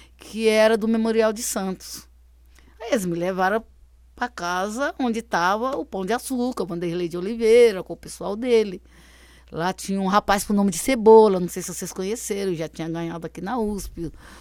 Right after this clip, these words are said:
os, os cem quilômetros da usp. Aí eu cheguei lá, quem me atende? O doutor Renato Lotufo.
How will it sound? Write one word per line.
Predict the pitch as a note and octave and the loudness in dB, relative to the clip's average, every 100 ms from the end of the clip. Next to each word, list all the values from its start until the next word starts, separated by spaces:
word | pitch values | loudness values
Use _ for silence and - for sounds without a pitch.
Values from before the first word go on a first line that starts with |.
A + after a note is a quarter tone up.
| - - | -20 -12
os, | D3+ C#3 - - - | -10 -10 -12 -14 -14
os | D#3 D#3 C3 | -10 -8 -8
cem | - D#3+ | -6 -6
quilômetros | D3+ - E3 E3 D#3+ D#3 | -6 -8 -6 -4 -6 -6
da | E3+ A#3 | -4 -2
usp. | G#3+ F#3+ - - - - - - - - _ - _ _ _ - - _ _ | -2 -4 -10 -18 -20 -20 -20 -20 -20 -20 _ -20 _ _ _ -20 -20 _ _
Aí | F#3 A#3 | -2 -2
eu | C#4+ | -2
cheguei | D4 D4+ C4+ D4 D#4+ | -4 -4 -2 0 4
lá, | C#4+ D4 | 6 6
quem | D#4 C#4+ | 4 2
me | C4+ | 4
atende? | B3 C4 C#4 | 2 2 2
O | C#4+ | 4
doutor | B3+ B3+ A#3+ | 2 6 6
Renato | A3+ A3+ A#3 A3+ | 6 6 4 6
Lotufo. | A#3 - E3+ - - - | 4 2 -6 -8 -12 -16